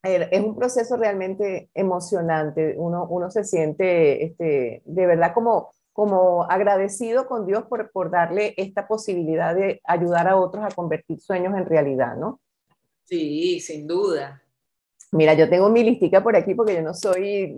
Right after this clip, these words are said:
Speaker 1: este, ¿cómo se llama? Periodista, y entonces tengo que tener mi chuleta <laughs> para, para no perderme mucho, ¿no? Bueno, ya sé que eres una lectora apasionada también. Ah, no te pregunté, ¿qué tipos de libros te gusta leer?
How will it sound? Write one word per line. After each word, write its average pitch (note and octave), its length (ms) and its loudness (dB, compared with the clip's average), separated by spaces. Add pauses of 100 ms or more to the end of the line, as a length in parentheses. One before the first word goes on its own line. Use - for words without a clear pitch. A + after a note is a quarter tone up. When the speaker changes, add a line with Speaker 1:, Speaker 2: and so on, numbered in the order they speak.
(140)
Speaker 1:
este, D#3+ 680 0
¿cómo F#3 120 -10
se A#3 100 0
llama? F3+ 200 4
Periodista, F#3+ 580 4
y A#3+ 60 6
entonces F#3 280 0
tengo G#3+ 180 2
que B3 100 4
tener G3 260 0
mi G3+ 140 -6
chuleta G4 640 -2 (180)
<laughs> D5+ 380 -10
para, G#4+ 200 -2 (680)
para A3+ 200 0
no A#3+ 220 -4
perderme A3+ 640 0
mucho, F3 420 -6
¿no? G4+ 200 -6 (320)
Bueno, F#3+ 200 4
ya - 180 6
sé - 200 -2
que G3 80 0
eres G3+ 140 0
una F#3+ 140 -2
lectora E3 400 0
apasionada F3+ 1000 0
también. D#3+ 540 -4
Ah, C#4+ 260 -2
no C4 200 2
te C#5 100 -8
pregunté, A#3+ 500 -4
¿qué D#4 100 -10
tipos F#4 300 -10
de F4+ 80 -6
libros A#3 320 -6
te E4+ 100 -6
gusta A3 260 -2
leer? D#3+ 380 0